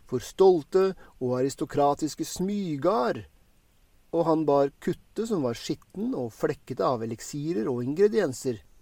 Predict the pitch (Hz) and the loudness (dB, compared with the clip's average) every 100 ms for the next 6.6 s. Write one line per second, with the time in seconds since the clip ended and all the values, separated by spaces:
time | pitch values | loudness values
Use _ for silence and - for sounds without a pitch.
0 | _ _ _ - 180 - _ - 160 180 | _ _ _ -6 -6 -8 _ -10 -4 0
1 | 214 226 208 - 220 208 202 220 208 254 | 2 4 4 2 0 2 4 2 0 -2
2 | 226 - - - 180 143 131 131 117 127 | -4 -6 -18 -4 -2 0 0 -2 -2 -2
3 | 123 - 120 117 107 - - - _ _ | -4 -6 -6 -6 -6 -14 -20 -20 _ _
4 | _ - _ _ _ - 135 127 139 135 | _ -20 _ _ _ -2 2 4 4 4
5 | 135 147 131 - 113 131 120 135 120 117 | 2 2 0 -2 -8 -4 -4 -4 -6 -8
6 | - 131 117 - - - | -6 -6 -4 -8 -16 -20